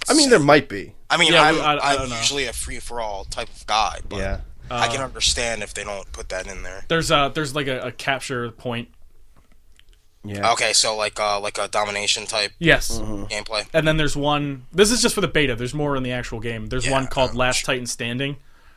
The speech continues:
Speaker 1: I haven't
Speaker 3: where
Speaker 1: played that one,
Speaker 2: Oh, I
Speaker 1: actually.
Speaker 2: like that.
Speaker 3: It's
Speaker 1: One of
Speaker 3: pretty
Speaker 2: the
Speaker 3: cool.
Speaker 2: name of
Speaker 3: It's
Speaker 2: that.
Speaker 3: you all start out in Titans, and last team to still have, like, a Titan wins.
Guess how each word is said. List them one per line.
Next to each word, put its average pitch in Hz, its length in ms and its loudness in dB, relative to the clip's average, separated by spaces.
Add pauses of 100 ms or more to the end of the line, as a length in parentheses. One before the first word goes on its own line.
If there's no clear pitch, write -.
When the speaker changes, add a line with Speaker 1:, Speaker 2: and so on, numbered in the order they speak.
(220)
Speaker 1:
I 175 60 2
haven't 277 100 0
Speaker 3:
where 123 120 2
Speaker 1:
played 285 160 2
that 120 140 0
one, 104 80 -6
Speaker 2:
Oh, 113 40 0
I 117 180 4
Speaker 1:
actually. 127 100 6
Speaker 2:
like 135 200 4
that. 98 200 2
Speaker 3:
It's 165 220 4
Speaker 1:
One - 20 -8
of 101 80 -10
Speaker 3:
pretty 190 180 6
Speaker 2:
the 165 60 -6
Speaker 3:
cool. 180 140 4
Speaker 2:
name 135 100 2
of 139 60 2
Speaker 3:
It's 117 160 0
Speaker 2:
that. 127 80 0
Speaker 3:
you 175 80 0
all 165 240 4
start 165 260 2
out 156 160 4
in 127 60 -12
Titans, 175 640 -6 (960)
and 131 400 -4
last 143 360 -2
team 151 220 -4
to 131 80 -6
still 143 240 -2
have, 135 180 0 (280)
like, 127 160 -4
a 117 80 -6
Titan 151 480 -4 (240)
wins. 131 460 -6